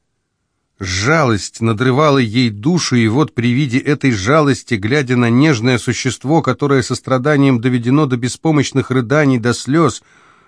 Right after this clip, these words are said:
в попытке унять которые она кулачки стиснула так, что побелели костяшки пальцев,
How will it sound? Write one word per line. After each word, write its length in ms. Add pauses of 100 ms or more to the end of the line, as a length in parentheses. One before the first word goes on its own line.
в 60
попытке 460
унять 340
которые 420
она 200
кулачки 540
стиснула 540
так, 260
что 200
побелели 480
костяшки 560
пальцев, 600